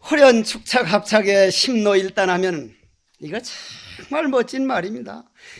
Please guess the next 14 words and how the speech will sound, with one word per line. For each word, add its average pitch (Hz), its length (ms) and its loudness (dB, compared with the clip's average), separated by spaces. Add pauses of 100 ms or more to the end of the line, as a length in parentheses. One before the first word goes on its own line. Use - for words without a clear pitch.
(120)
여러분들에게 247 800 6
이런, 262 600 4
이런 269 300 2
어록이 240 460 4
있다는 208 380 0
게, 185 120 0
이런 247 500 4
박사학위 226 560 0
논문이 220 440 2
있다는 196 360 -2
게, 165 300 -6 (200)
이거 151 260 -12
엄청난 226 600 -4
거거든요. - 300 -18